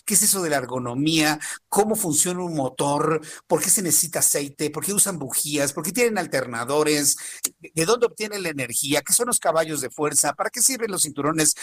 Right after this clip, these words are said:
de seguridad, por qué los vidrios siempre son blancos entintados. Todo esto que es muy interesante, que tiene su fundamento en la tecnología y de la investigación.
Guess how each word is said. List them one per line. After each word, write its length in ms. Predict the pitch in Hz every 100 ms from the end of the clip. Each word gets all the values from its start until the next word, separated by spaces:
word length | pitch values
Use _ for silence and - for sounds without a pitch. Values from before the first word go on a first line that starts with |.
| - -
de 200 | 143 160
seguridad, 760 | 156 135 143 139 131 147 156 160 - - -
por 160 | 185
qué 100 | -
los 140 | 240 214
vidrios 240 | 214 202
siempre 240 | - 208 180
son 160 | 185
blancos 400 | 170 185 151 151
entintados. 680 | 147 127 127 117 147 147 139 - _
Todo 180 | - 277
esto 200 | 302 302
que 100 | 277
es 100 | 240
muy 200 | 240 277
interesante, 500 | 262 180 156 180 180
que 120 | 151
tiene 220 | 151 190 -
su 120 | 170
fundamento 640 | 175 156 139 147 170 175
en 80 | 165
la 160 | 143 -
tecnología 600 | 131 135 127 123 - 156
y 80 | 156
de 40 |
la 60 | 131
investigación. 720 | 117 107 113 110 - 107